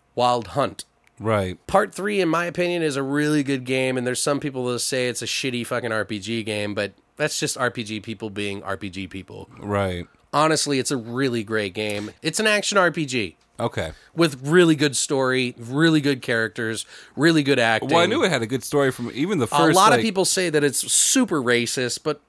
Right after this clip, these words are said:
Speaker 1: it's like, I don't know, it's this fake world. It's not even a real world, but whatever.
Speaker 2: <laughs> You racist against the elves, man. <laughs>
Speaker 1: Well, yeah, it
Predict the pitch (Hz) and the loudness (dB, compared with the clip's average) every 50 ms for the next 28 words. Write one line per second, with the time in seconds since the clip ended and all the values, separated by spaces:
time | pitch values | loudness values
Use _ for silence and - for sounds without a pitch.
0 | _ _ _ _ - 165 156 - - - - - 143 143 147 143 143 135 - - | _ _ _ _ -6 -4 -4 -4 -4 -4 -4 -4 0 2 2 4 2 0 -4 -10
1 | - - _ 147 156 160 151 131 117 113 123 123 - - - - 139 - - - | -20 -4 _ 2 4 4 4 4 4 2 2 -2 -4 -6 -8 -6 -4 -4 -6 -6
2 | - _ _ _ _ - - - - 170 175 175 - - 117 135 180 175 117 107 | -8 _ _ _ _ -20 -18 -4 0 0 0 0 -2 -2 2 2 4 4 4 2
3 | 107 104 - 160 185 226 240 233 226 208 170 180 208 208 185 156 135 160 170 147 | -2 -2 0 0 2 4 4 4 4 4 4 4 4 6 4 6 4 4 4 4
4 | 123 107 95 95 104 117 117 123 143 160 160 143 113 98 87 82 - - - - | 4 2 0 -2 -2 -2 0 2 2 4 4 4 2 0 -2 -2 -4 -4 -4 -4
5 | - - - 208 185 - 214 196 - 202 185 147 135 160 165 165 - 151 143 131 | -6 -4 -4 -2 0 0 0 0 0 0 0 2 4 4 4 4 2 0 0 0
6 | 160 147 - 143 - 147 151 165 170 165 156 147 127 120 117 147 139 139 139 143 | 0 0 0 -2 2 4 6 8 8 10 8 8 6 4 2 2 4 6 6 6
7 | 147 - 196 160 180 180 180 175 175 214 247 247 196 175 | 6 4 4 4 6 6 6 6 6 6 8 8 6 6